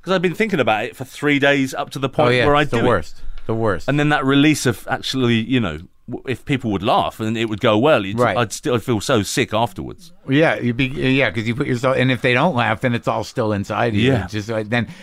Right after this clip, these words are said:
Speaker 2: then it moves from spending three days thinking about it to spending three days beating the shit up of yourself,
Speaker 1: Yeah.
Speaker 2: beating the shit out of yourself about it,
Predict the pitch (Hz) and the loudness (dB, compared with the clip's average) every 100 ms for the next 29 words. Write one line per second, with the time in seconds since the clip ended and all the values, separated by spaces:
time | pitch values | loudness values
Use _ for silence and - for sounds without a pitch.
0 | - 143 143 135 147 143 - 143 127 120 | -6 -2 0 2 2 2 0 0 2 0
1 | - 160 - 151 139 147 147 143 143 151 | -6 -10 0 0 2 4 4 4 2 0
2 | 147 135 123 120 - 123 147 127 120 135 | 2 2 2 0 0 -2 2 2 2 2
3 | 131 123 117 127 117 - 156 143 131 127 | 2 2 2 2 2 0 2 2 0 -2
4 | 123 117 110 104 123 113 131 151 113 135 | 0 0 -2 0 0 2 4 4 2 0
5 | 127 110 156 156 120 107 - 107 104 98 | 0 0 0 2 2 -2 -2 -4 -2 -2
6 | 98 95 110 | 0 0 -2